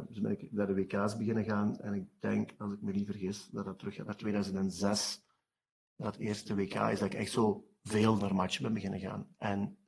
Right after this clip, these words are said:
dit, Qatar, is het eerste officiële toernooi,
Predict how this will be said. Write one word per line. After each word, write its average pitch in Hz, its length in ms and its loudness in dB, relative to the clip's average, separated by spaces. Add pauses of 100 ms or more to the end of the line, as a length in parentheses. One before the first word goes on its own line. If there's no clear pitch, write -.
dit, - 360 -2
Qatar, 101 520 -2 (320)
is - 100 -6
het 101 200 -4
eerste 120 340 0
officiële 123 460 -2
toernooi, 107 520 0